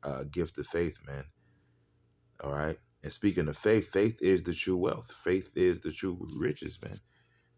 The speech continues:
All right. In fact, let me grab that scripture since I was going to get it anyway. Um, yeah, this is it right here.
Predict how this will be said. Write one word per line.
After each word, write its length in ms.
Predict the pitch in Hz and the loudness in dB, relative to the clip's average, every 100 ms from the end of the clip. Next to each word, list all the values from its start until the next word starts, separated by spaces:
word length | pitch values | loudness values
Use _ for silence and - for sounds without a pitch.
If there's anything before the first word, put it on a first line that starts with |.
| _ _ | _ _
All 140 | - 73 | -4 -2
right. 320 | 73 95 117 - _ _ _ _ _ _ _ - 73 | 0 0 -4 -8 _ _ _ _ _ _ _ -14 -10
In 120 | 76 | -8
fact, 320 | - 87 76 | -2 -2 -2
let 100 | 82 | -2
me 120 | 82 | -4
grab 320 | 71 78 76 71 | -2 -2 0 0
that 160 | 78 | -2
scripture 360 | - - - - | -2 -10 -10 -10
since 260 | - 76 | -10 -6
I 120 | 73 73 | -4 -4
was 160 | 65 | -6
going 280 | - 76 73 | -8 -4 -4
to 60 | 65 | -6
get 220 | 73 69 | -4 -4
it 160 | 65 73 | -4 -6
anyway. 540 | 80 67 67 69 80 - _ _ _ _ _ _ _ _ - | -6 -6 -8 -8 -10 -16 _ _ _ _ _ _ _ _ -20
Um, 680 | 60 71 67 65 65 65 67 _ _ _ _ _ _ _ _ _ _ _ _ _ | -14 -10 -10 -10 -12 -14 -18 _ _ _ _ _ _ _ _ _ _ _ _ _
yeah, 80 | - 50 | -18 -12
this 180 | 50 - | -12 -12
is 240 | - - | -14 -14
it 100 | 50 50 | -14 -14
right 240 | 50 50 | -16 -14
here. 220 | 50 - | -12 -12